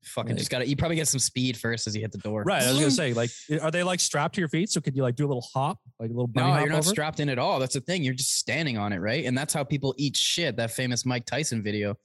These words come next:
Speaker 1: If you just
Speaker 2: <laughs>
Speaker 1: lean back or forward too much, right, your balance gets thrown
Speaker 2: You're
Speaker 1: off
Speaker 2: gone.
Speaker 1: and it, you're
Speaker 2: Yeah.
Speaker 1: gone. You're dusted.
Speaker 2: It's hard out there, man.
Speaker 1: Yo,
Speaker 2: Life is, life is tough.
Speaker 1: Yeah, I mean, like,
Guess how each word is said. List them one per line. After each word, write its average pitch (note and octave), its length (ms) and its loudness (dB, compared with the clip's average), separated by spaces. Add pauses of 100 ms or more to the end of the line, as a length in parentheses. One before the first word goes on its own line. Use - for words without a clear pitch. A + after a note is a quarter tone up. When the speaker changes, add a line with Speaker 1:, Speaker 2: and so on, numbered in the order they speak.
(200)
Speaker 1:
If B2+ 80 0
you C#3 40 2
just C#3+ 160 0
Speaker 2:
<laughs> C3 40 2
Speaker 1:
lean C3+ 200 4
back B2+ 300 -2
or C#3 60 0
forward C#3 400 -2
too B2 100 -2
much, A2 300 0
right, A2+ 120 2
your B2 140 0
balance B2 320 0
gets A2 180 -2
thrown G2 220 -2
Speaker 2:
You're F#2 80 0
Speaker 1:
off - 160 2
Speaker 2:
gone. G2+ 80 -4
Speaker 1:
and - 40 -4
it, F2 80 -8 (120)
you're A2 240 -2
Speaker 2:
Yeah. B2+ 120 0
Speaker 1:
gone. B2 360 -2 (180)
You're B2 120 0 (120)
dusted. A#2 520 -2 (840)
Speaker 2:
It's - 120 -20
hard G#2+ 160 -8
out F2 120 -14
there, F2 220 -10
man. F#2 240 -8 (240)
Speaker 1:
Yo, D3+ 240 2
Speaker 2:
Life A2 80 -2
is, - 420 -2
life A#2+ 140 -6
is - 140 -2
tough. F#2 280 -4 (1080)
Speaker 1:
Yeah, A#2 160 -4
I C3+ 40 0
mean, C#3 260 4
like, B2 320 0